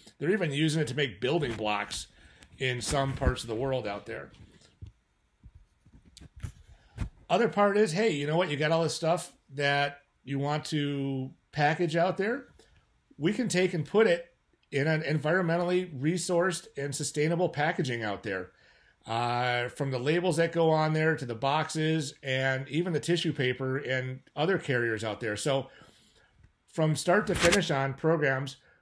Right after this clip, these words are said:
we could take your, your item, package it up, and put it up for retail for you or distribution to employees or clients in a very sustainable and resource,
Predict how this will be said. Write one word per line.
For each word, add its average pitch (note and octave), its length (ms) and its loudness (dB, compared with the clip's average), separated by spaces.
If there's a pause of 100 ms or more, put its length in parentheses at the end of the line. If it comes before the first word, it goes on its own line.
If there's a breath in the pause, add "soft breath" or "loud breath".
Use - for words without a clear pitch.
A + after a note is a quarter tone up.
(100 soft breath)
we D#3 140 4
could F3 160 0
take E3 260 0
your, B2 400 -2
your G#2+ 180 -6
item, F#3 480 0
package D#3+ 360 0
it D3+ 100 0
up, F3 340 2
and D3+ 280 -2
put F3 160 -2
it F3 40 0
up E3+ 140 0
for D#3+ 100 -2
retail D#3+ 460 2
for D3+ 260 0
you E3 220 2
or F3+ 540 0 (160)
distribution E3 580 -2
to D#3 160 2
employees D3+ 420 0
or D3+ 60 -2
clients G3 480 -2 (460 soft breath)
in D#3+ 80 0
a D#3+ 40 4
very D#3 380 2
sustainable D3+ 800 -2 (140)
and C#3 500 -4 (960)
resource, D#3 720 0